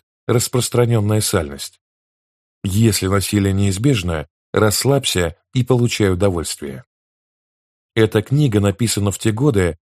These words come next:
когда децивилизационный процесс тысяча девятьсот шестидесятых романтизировал насилие как разновидность сопротивления, а сексуальная революция представляла распущенность признаком культурной утонченности.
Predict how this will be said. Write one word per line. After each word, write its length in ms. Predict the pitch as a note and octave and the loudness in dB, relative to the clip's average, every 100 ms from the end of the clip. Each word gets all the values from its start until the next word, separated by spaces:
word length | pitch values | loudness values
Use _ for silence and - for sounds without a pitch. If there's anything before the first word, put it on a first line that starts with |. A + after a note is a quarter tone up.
| _ _ | _ _
когда 340 | - A#2+ B2 B2+ | 0 2 2 2
децивилизационный 1040 | A2 C3+ - A#2 A2+ G#2+ - C3 A#2 G#2 | 2 0 2 2 2 0 0 0 2 0
процесс 560 | A2 A2 - C3+ - - | 0 -2 0 0 0 -2
тысяча 400 | C3+ A2+ G2+ G2 | -2 -2 -6 0
девятьсот 400 | G#2 - A#2 G2 | 0 2 -2 0
шестидесятых 920 | G#2 - G2 G2+ - C#3+ B2 F2 - _ _ - | -4 -4 -4 -4 0 0 0 -6 -8 _ _ 0
романтизировал 800 | A2 C3 C3 C#3 A#2+ D3+ C3 A#2+ | 2 4 2 2 2 4 4 4
насилие 520 | A#2 A2 - C3+ B2+ | 2 0 2 4 2
как 180 | - G#2 | 0 -2
разновидность 600 | G#2+ G2+ A2+ A2+ G#2+ G#2 | -2 0 0 0 -2 -2
сопротивления, 880 | A2 A2 G2+ A#2 A2+ D#2 C#2+ C2 - _ _ _ _ _ | -2 -4 -2 0 0 -2 -8 -12 -16 _ _ _ _ _
а 120 | G#2+ | -2
сексуальная 600 | G#2+ G#2 - A2+ G#2 F#2+ | 0 -2 0 2 2 2
революция 760 | F#2+ F#2+ A#2+ C3+ - E2+ D#2 - _ _ - | 2 2 2 0 -2 -4 -6 -8 _ _ -2
представляла 640 | B2+ - C3+ B2+ C3 A#2 | -2 0 0 4 4 4
распущенность 800 | G#2+ G#2 - C#3+ - B2+ B2+ - | 2 0 -4 -2 0 0 0 0
признаком 500 | A#2+ A#2+ A#2+ A2+ A2 | 0 0 0 0 0
культурной 520 | - G2 G#2 F2+ F#2+ | 0 -2 -2 -2 -2
утонченности. 800 | F2 G2+ F#2+ F#2+ D#2+ C#2+ - - | -2 -4 -2 -4 -4 -10 -12 -16